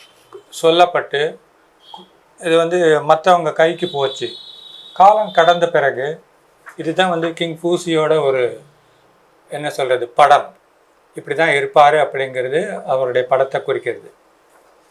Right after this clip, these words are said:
இவருக்கு அடுத்து இன்னொரு ராஜா இதுக்கு எழுதியிருப்பார். அவர் பேர் கிங் வென். கிங் வென்னுடைய கதை என்னன்னா, அவரை வந்து ஜெயில்ல போட்டிருப்பாங்க.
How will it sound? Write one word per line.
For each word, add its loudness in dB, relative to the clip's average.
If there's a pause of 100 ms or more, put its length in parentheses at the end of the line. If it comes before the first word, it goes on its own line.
(600)
இவருக்கு 2
அடுத்து -2 (260)
இன்னொரு -2
ராஜா 6
இதுக்கு -4
எழுதியிருப்பார். 2
அவர் 2
பேர் -2
கிங் -12
வென். -4 (600)
கிங் -8
வென்னுடைய 2
கதை 4
என்னன்னா, -2
அவரை 2
வந்து -4
ஜெயில்ல 2
போட்டிருப்பாங்க. -4